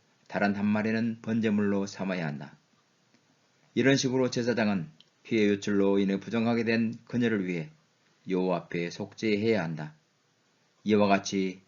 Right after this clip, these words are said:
너희는 이스라엘 백성들이 자기들을 부정하게 하는 것들로부터 분리되게 하여 그들이 자기들 가운데 있는 내 장막을 더럽힘으로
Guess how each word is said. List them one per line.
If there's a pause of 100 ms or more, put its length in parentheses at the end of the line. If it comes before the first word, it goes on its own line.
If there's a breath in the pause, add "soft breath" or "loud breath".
(160)
너희는
이스라엘
백성들이 (100)
자기들을
부정하게
하는
것들로부터 (220)
분리되게
하여 (880)
그들이
자기들
가운데
있는
내
장막을
더럽힘으로